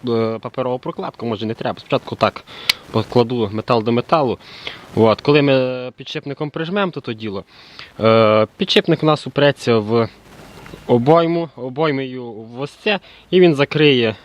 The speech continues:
непотрібний канал, лишиться тільки ось ця маленька траншейка. От зараз попробуємо набити туди масло.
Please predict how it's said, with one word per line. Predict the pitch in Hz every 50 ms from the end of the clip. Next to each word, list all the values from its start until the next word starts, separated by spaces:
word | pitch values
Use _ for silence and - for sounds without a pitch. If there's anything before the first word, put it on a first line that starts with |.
| - - - - - - - - -
непотрібний | 123 117 117 - - 120 - 120 123 110 117 110
канал, | - 143 147 143 127 113
лишиться | 120 127 - - - -
тільки | 104 - 123 113 - - 107 - - - - - - - - - -
ось | 101 101
ця | - - 120
маленька | 110 107 107 113 110 104 - 107
траншейка. | - 113 110 101 - - 110 90 - - 120
От | 151 185 202 190 _ _
зараз | 139 151 139 127 -
попробуємо | - - _ - 147 143 135 127 113 107
набити | 104 101 104 120 117 - 104
туди | - 107 101 110 104
масло. | 95 90 85 - - - -